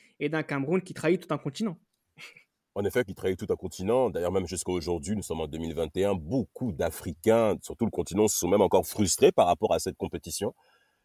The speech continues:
Speaker 2: Concrètement, on sent qu'il y a une rupture, il y a une véritable rupture après ce Mondial deux mille deux. Le silence qu'il y avait à la maison après l'élimination camerounaise, euh,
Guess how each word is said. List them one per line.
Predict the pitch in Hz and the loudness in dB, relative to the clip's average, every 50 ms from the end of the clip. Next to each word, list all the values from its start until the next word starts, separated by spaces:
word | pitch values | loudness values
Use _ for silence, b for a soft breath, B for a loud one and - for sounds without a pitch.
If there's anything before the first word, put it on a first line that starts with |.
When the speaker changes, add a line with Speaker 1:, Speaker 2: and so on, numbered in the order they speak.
| _ _ | _ _
Speaker 2:
Concrètement, | - 135 - - - - - 160 165 | 0 2 4 4 4 4 6 6 6
on | 156 131 | 6 6
sent | 110 - - 143 135 127 | 4 2 0 0 0 2
qu'il | - - | 2 2
y | 101 101 | 2 4
a | |
une | 110 110 | 4 2
rupture, | 101 90 104 95 - - - 101 90 82 | 4 2 2 0 0 -4 -4 -2 -2 -2
il | |
y | 82 | 0
a | 85 | -2
une | 90 85 | -4 -2
véritable | 80 101 117 117 104 110 92 87 | 0 0 0 2 2 2 0 0
rupture | 87 95 - - 92 | -2 -2 -2 -2 -2
après | 85 - 101 | 0 0 -2
ce | 95 - | -2 -2
Mondial | 87 87 87 82 92 87 | -2 -2 0 0 0 0
deux | 78 85 | 0 -2
mille | 85 85 76 | -4 -4 0
deux. | 78 113 | 0 0
Le | 110 92 87 | 0 0 0
silence | - - - - - - 156 151 139 143 123 107 95 85 - - - | 0 0 0 2 0 0 -2 -2 0 2 2 4 2 0 -2 -6 -4
qu'il | - | -2
y | 104 90 | -2 -2
avait | 87 - 98 | 0 0 0
à | 92 | 0
la | 87 85 | 0 0
maison | 82 87 101 120 123 110 95 92 104 98 85 | -2 0 -2 -2 -2 -2 -2 -2 -2 -2 -2
après | 80 80 - - - - 113 | -2 -4 -8 -6 -2 -2 0
l'élimination | 104 90 87 101 123 123 120 117 123 117 110 107 - - - 107 | 0 0 0 0 0 2 2 2 2 2 0 0 0 -2 -4 -2
camerounaise, | - 110 98 101 98 87 98 101 107 - - 92 78 78 b b b b b b b | 0 0 0 2 0 -2 0 0 2 2 2 0 -2 -6 b b b b b b b
euh, | - | -8